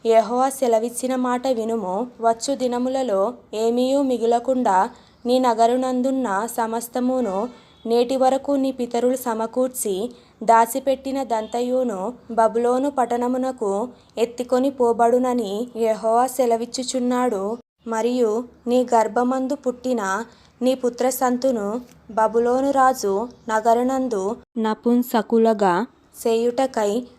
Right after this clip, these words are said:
వారు తీసుకొని పోవుదురు. అందుకు హిజ్కియా, నీవు తెలియజేసిన యెహోవా ఆజ్ఞ చొప్పున జరుగుట మేలే. నా దినములలో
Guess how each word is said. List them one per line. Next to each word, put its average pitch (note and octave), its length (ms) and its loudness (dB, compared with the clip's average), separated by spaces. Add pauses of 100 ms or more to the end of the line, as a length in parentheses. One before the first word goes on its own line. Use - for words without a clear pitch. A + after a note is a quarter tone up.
(140)
వారు A3+ 300 6
తీసుకొని B3 640 -6
పోవుదురు. A#3 1000 -4 (160)
అందుకు A#3+ 420 -2
హిజ్కియా, B3 760 0 (320)
నీవు B3+ 240 4
తెలియజేసిన C4 880 2
యెహోవా A#3+ 680 2
ఆజ్ఞ A3+ 320 2
చొప్పున C#4 480 0
జరుగుట A#3+ 460 -2
మేలే. A3+ 600 -2 (340)
నా A#3+ 240 0
దినములలో B3 840 2